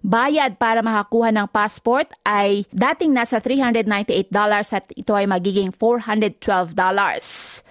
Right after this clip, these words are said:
At ito naman ay tataas din para sa mga passport ng mga bata. At may iba pang mga pagbabago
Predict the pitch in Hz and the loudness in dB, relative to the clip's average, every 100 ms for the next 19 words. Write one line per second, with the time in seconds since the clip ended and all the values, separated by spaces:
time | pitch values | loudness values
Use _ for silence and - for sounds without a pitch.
0 | _ 202 220 226 240 247 240 240 240 226 | _ -2 -2 0 0 2 2 2 0 0
1 | 233 185 226 - 226 247 233 226 226 - | 0 0 0 0 0 2 0 0 0 0
2 | 233 226 214 208 214 196 - 285 302 - | 0 2 2 0 -2 -6 -2 -2 -2 -4
3 | 294 277 - 220 220 220 208 202 190 - | 0 0 0 0 2 2 2 2 0 -2
4 | 185 175 196 175 - _ 208 220 - 202 | -2 -2 -2 -4 -6 _ -6 -6 -4 0
5 | 226 269 277 247 269 254 240 240 233 226 | 2 2 0 0 0 2 2 2 0 -2
6 | - 240 214 269 208 262 262 330 190 | -2 -2 0 0 2 0 2 0 0